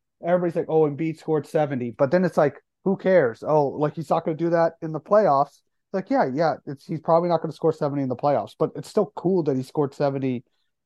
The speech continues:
regardless, you know, like, you know, Luka scoring seventy-three, right? Like,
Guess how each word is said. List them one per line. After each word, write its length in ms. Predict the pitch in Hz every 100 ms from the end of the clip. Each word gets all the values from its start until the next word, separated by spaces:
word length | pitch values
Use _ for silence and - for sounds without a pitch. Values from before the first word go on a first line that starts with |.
| _ _ _ _
regardless, 580 | 196 127 190 196 62 -
you 80 | 131
know, 140 | 139
like, 180 | 139 120 - _ _ _ _ _ _ _ _ -
you 100 | 120
know, 220 | 120 143 _ _ _ _ -
Luka 300 | 156 170 180
scoring 300 | - 160 147
seventy-three, 1000 | - 147 147 147 143 131 156 165 113 -
right? 240 | 117 143
Like, 300 | 127 123 -